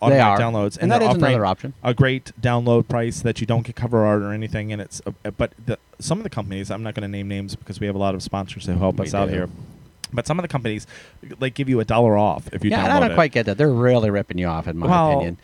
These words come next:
Speaker 2: and
Speaker 1: I
Speaker 2: then
Speaker 1: know,
Speaker 2: there's
Speaker 1: and I'm not gonna say names,
Speaker 2: and
Speaker 1: but
Speaker 2: then there's other companies that offer you full half off if you download
Speaker 1: And I
Speaker 2: it,
Speaker 1: think
Speaker 2: and that's,
Speaker 1: that's more
Speaker 2: that's
Speaker 1: fair.
Speaker 2: fair.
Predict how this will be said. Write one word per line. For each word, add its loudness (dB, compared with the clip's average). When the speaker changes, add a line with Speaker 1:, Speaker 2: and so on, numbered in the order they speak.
Speaker 2:
and 2
Speaker 1:
I 8
Speaker 2:
then 6
Speaker 1:
know, 8
Speaker 2:
there's 10
Speaker 1:
and 6
I'm 4
not 2
gonna 2
say 4
names, 2
Speaker 2:
and 4
Speaker 1:
but 6
Speaker 2:
then 6
there's 4
other 4
companies -4
that 2
offer 2
you 2
full 2
half -2
off -4
if -6
you -4
download -2
Speaker 1:
And 0
I 2
Speaker 2:
it, 2
Speaker 1:
think 0
Speaker 2:
and 0
that's, 2
Speaker 1:
that's 0
more 2
Speaker 2:
that's -8
Speaker 1:
fair. -2
Speaker 2:
fair. -16